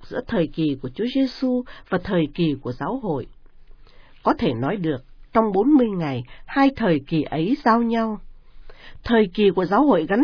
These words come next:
liền với thời kỳ mà Chúa Giêsu còn hiện diện hữu hình trên mặt đất. Hiểu theo nghĩa đó thì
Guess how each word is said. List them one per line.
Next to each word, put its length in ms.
liền 180
với 160
thời 260
kỳ 200
mà 180
Chúa 160
Giêsu 500
còn 180
hiện 280
diện 360
hữu 220
hình 340
trên 240
mặt 180
đất. 180
Hiểu 320
theo 160
nghĩa 220
đó 360
thì 140